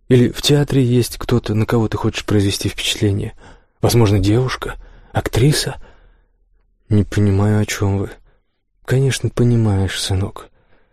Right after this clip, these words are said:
Может, ты думаешь, что сумеешь ускользнуть от наказания, как Пол Кранц? Что, несмотря на признание, люди будут смотреть на твоё милое личико певчего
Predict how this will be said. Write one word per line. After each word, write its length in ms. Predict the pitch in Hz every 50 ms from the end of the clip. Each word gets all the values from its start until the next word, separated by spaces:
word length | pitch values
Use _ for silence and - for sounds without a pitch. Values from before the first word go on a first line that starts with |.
| _ _ _ _ _ _ _
Может, 280 | - 117 120 110 104 -
ты 80 | - 107
думаешь, 360 | 104 107 104 104 104 104 95
что 180 | - - -
сумеешь 480 | 98 - - 117 107 107 104 95 - -
ускользнуть 720 | 107 - - - 110 101 92 107 117 110 - - - -
от 160 | - 107 - -
наказания, 720 | 104 101 - - 107 101 98 117 143 147 143 123 110 98
как 320 | - - 104 - - - - - - - _ _
Пол 260 | - 117 110 104 101
Кранц? 480 | - - 101 101 98 - - - - - - _ _ _ _ _ _ _ _ _ _ _ _ _ _ _
Что, 260 | - - - - 117 -
несмотря 520 | - 123 107 - - 110 110 - - 107 104
на 140 | 101 101
признание, 500 | - - - 104 95 104 107 104 104 101
люди 160 | 98 104 92 104
будут 220 | 95 98 92 -
смотреть 400 | - - 104 98 - 107 101 -
на 80 | 110 98
твоё 240 | - 104 101 98
милое 300 | 98 104 101 98 101 98
личико 400 | 98 104 110 - - 101 - -
певчего 580 | 90 - - 120 123 117 - - - 110 - -